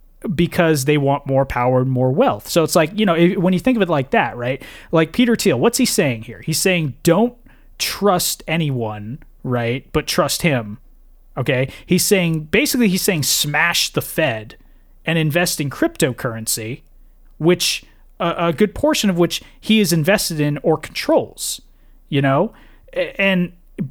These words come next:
if you do that, what you're ba-, what he's basically saying is, "Take your faith out of the government and put it in me," you know?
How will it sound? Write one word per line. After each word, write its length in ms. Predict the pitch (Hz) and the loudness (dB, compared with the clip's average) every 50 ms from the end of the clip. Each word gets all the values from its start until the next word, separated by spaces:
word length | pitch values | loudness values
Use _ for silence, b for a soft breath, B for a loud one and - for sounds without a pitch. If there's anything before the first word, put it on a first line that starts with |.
| - | -2
if 180 | 262 208 - - | -2 -2 0 0
you 160 | 190 196 180 | 0 0 0
do 260 | 147 135 180 262 294 254 | 0 2 2 2 4 4
that, 280 | 214 165 156 147 139 | 4 2 2 2 0
what 220 | 180 165 165 - - | 0 0 0 0 -2
you're 100 | 160 147 | -2 0
ba-, 200 | 170 185 208 208 | 0 0 0 0
what 160 | 214 165 185 190 | 0 2 2 2
he's 120 | 170 143 | 2 2
basically 340 | 156 214 277 - - 226 196 | 2 0 0 0 -2 -2 -4
saying 420 | - - 214 220 233 226 214 185 | -2 -2 0 0 0 0 -2 -2
is, 280 | 165 151 143 135 131 B B B B B - | 0 0 -2 -2 -4 B B B B B -4
"Take 300 | - 190 220 262 - - | 0 2 2 2 0 -2
your 120 | 240 220 | -2 -2
faith 420 | - - - 175 185 202 202 - - - | -2 -2 0 2 2 2 0 -2 -6 -6
out 180 | - 139 165 185 | -2 -2 0 0
of 140 | 185 160 | -2 -2
the 60 | 147 143 | -4 -6
government 580 | 127 123 131 131 156 160 165 185 208 226 214 - - | -4 -4 -4 -4 -2 -2 -2 0 0 -2 -2 -6 -8
and 220 | 156 156 165 - | -8 -8 -8 -6
put 220 | - - 180 185 170 | -2 0 0 2 2
it 140 | 160 156 151 | 2 2 2
in 280 | 143 131 123 123 127 131 | 0 0 0 -2 -2 -2
me," 260 | 131 120 117 - - - - _ _ - - - - _ - - - - _ - - | -2 -4 -6 -8 -12 -20 -20 _ _ -20 -20 -20 -20 _ -20 -20 -20 -20 _ -14 -8
you 120 | 143 131 | -4 -4
know? 360 | 127 127 120 120 120 135 165 | -2 -2 -2 -2 -2 -4 -6